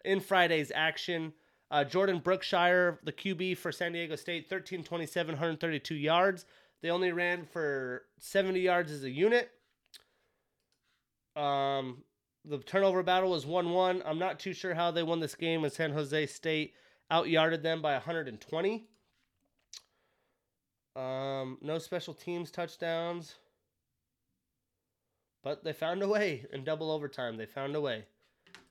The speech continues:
Uh, Saturday's action, Caleb Williams, Superman, led Oklahoma Sooners, destroys T C U, fifty-two to thirty-one as they stay undefeated,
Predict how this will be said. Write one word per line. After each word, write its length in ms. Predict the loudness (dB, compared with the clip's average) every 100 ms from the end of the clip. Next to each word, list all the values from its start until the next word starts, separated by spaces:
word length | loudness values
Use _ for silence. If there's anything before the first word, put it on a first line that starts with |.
| _ _ _ _ _
Uh, 300 | 2 4 4
Saturday's 500 | 4 6 6 6 6
action, 640 | 4 2 2 2 2 0 -6 _ 0
Caleb 440 | 4 6 6 6
Williams, 400 | 6 8 6 4
Superman, 840 | 0 -2 2 4 6 6 6 2
led 400 | 4 4 4 2 0
Oklahoma 580 | 0 2 2 2 2 0
Sooners, 500 | 2 4 4 4 0
destroys 640 | -4 -4 4 6 8 6
T 180 | 0 -8
C 160 | -8
U, 400 | -4 -2 0 -2 -6 _ _ _
fifty-two 480 | 0 0 2 -4 -2
to 80 | 0
thirty-one 480 | 2 2 4 4
as 100 | 4
they 120 | 2 0
stay 220 | 0 0
undefeated, 720 | 0 -2 -2 -2 0 -4